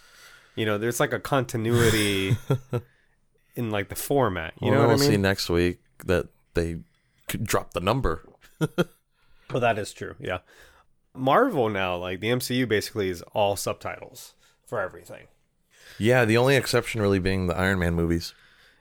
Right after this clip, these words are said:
Speaker 1: Yeah, 'cause those were kind of the
Speaker 2: And I
Speaker 1: first
Speaker 2: guess
Speaker 1: sequels.
Speaker 2: Guardians, but they do,
Speaker 1: Yeah.
Speaker 2: like, volume one, volume two. Like, they made it, like, a music
Speaker 1: Oh,
Speaker 2: thing.
Speaker 1: y-, yeah, you're right. So, as usual, we watch movies almost in their entire franchises.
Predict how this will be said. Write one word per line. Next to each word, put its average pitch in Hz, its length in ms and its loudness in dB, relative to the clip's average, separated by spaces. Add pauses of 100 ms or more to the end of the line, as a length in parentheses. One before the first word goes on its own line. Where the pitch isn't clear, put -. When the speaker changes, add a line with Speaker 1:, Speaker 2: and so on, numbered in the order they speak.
(100)
Speaker 1:
Yeah, 165 180 4
'cause 117 160 -10
those 123 140 -4
were 117 60 -6
kind 127 180 -4
of 90 60 -8
the - 80 -2
Speaker 2:
And 113 80 6
I 123 40 6
Speaker 1:
first 117 40 2 (140)
Speaker 2:
guess 117 80 4
Speaker 1:
sequels. 90 380 -8
Speaker 2:
Guardians, 113 540 2
but - 160 0
they 110 140 2
do, 110 100 2
Speaker 1:
Yeah. 104 60 2
Speaker 2:
like, 92 140 2
volume 82 400 2
one, 80 220 -2
volume 78 320 -6
two. - 160 -10 (120)
Like, 87 160 -2
they 95 80 0
made 92 200 2
it, 65 60 2
like, 82 160 0
a 85 80 2
music 165 340 8
Speaker 1:
Oh, 160 120 6
Speaker 2:
thing. 92 300 2
Speaker 1:
y-, 147 220 -10
yeah, 139 300 2 (100)
you're 139 140 0
right. 113 300 2 (460)
So, 185 200 6
as 185 220 4
usual, 170 440 6
we 156 260 4
watch 139 540 2 (200)
movies 120 480 0
almost 117 500 -2
in 113 120 -6
their 110 120 0
entire 101 340 0
franchises. 117 800 -2